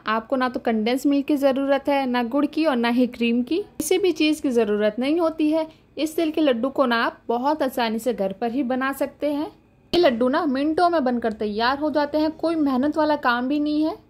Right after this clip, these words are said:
और तिल के लड्डू ना सभी को बहुत पसंद आते हैं और खाने में भी ना ये बहुत स्वादिष्ट होते हैं, बहुत हेल्दी भी रहते हैं। ये तिल के लड्डू ना जल्दी ख़राब भी नहीं होते हैं,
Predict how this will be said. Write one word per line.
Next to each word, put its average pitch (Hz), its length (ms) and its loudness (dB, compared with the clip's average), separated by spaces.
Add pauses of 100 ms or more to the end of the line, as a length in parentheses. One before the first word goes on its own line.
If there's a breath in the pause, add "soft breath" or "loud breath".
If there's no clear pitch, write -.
(140)
और 226 100 4
तिल 311 260 0
के 349 140 -2
लड्डू 262 280 0
ना 294 160 2
सभी 269 360 -2
को 262 200 2
बहुत 220 500 0
पसंद 285 340 0
आते 269 220 -2
हैं 285 180 0 (260 loud breath)
और 233 80 0
खाने 233 360 -2
में 277 220 2
भी 254 80 0
ना 262 100 0
ये 269 120 0 (180)
बहुत 247 420 0
स्वादिष्ट 277 480 -2
होते 285 260 0
हैं, 302 160 -2 (220)
बहुत 277 340 0
हेल्दी 214 360 0
भी 285 100 -2
रहते 294 320 -2
हैं। 302 160 -2 (400)
ये 254 200 0
तिल 320 200 2
के 294 120 0
लड्डू 254 260 2
ना 277 160 0
जल्दी 240 280 2
ख़राब 240 360 0
भी 294 140 0
नहीं 302 180 2
होते 302 260 0
हैं, 311 180 0